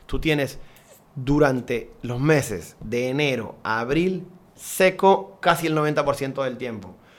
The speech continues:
Pero durante el año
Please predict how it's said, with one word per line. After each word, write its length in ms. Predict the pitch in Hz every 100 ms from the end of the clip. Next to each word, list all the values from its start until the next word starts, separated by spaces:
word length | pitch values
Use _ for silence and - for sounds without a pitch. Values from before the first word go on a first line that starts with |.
| - - -
Pero 420 | 151 147 143 - - _ _ _ _
durante 540 | 127 120 160 147 139 139
el 80 |
año 460 | 170 226 156 139 156